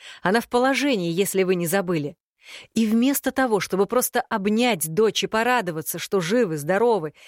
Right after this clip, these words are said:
и все недоразумения разрешились, вы устраиваете ей выволочку?» «Ты прав»,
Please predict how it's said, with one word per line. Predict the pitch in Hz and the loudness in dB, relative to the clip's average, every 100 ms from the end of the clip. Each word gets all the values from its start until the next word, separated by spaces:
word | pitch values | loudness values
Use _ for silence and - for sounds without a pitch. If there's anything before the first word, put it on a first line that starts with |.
| - | -10
и | - | -6
все | 160 - | -2 2
недоразумения | 247 202 196 180 214 233 202 185 | 2 2 2 0 2 2 2 0
разрешились, | 185 190 202 269 233 - - - _ _ | 2 0 0 0 0 -2 -6 -20 _ _
вы | 165 202 | 2 4
устраиваете | 202 - 202 214 190 185 - | 2 0 0 2 2 2 0
ей | 196 180 | 0 2
выволочку?» | 160 277 262 190 - - 147 - _ _ _ _ _ _ _ _ _ _ _ | 2 2 2 0 -2 -6 -8 -10 _ _ _ _ _ _ _ _ _ _ _
«Ты | 170 165 | 0 0
прав», | 147 180 175 143 - - | -2 -2 -2 -4 -12 -20